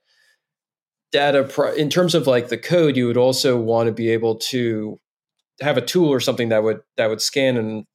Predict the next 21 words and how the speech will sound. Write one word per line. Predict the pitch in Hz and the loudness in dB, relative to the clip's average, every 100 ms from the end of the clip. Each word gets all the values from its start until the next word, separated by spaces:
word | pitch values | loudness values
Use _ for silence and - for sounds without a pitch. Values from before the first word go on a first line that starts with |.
| _ | _
sort | - 143 | -2 -2
of | 117 | 0
optimize | 127 127 127 113 104 101 | 0 0 0 -2 -2 -2
data | 113 104 104 | -2 -2 -2
privacy | 107 104 107 110 | -4 -4 -4 -8
and | 107 | -4
data | 104 107 | -2 -2
security | - 104 110 110 107 | -4 -8 -6 -4 -4
as | 110 | -4
well, | 110 | -4
'cause | 104 104 | -4 -8
it | 110 | -6
seems | 127 | -4
like | - 123 | -2 0
that's | 120 120 | 0 0
an | |
emerging | 110 110 120 113 | -2 -2 -2 -2
issue | 113 117 - | -2 -4 -6
with | - | -10
all | - - | -10 -10
this. | - - - | -10 -12 -14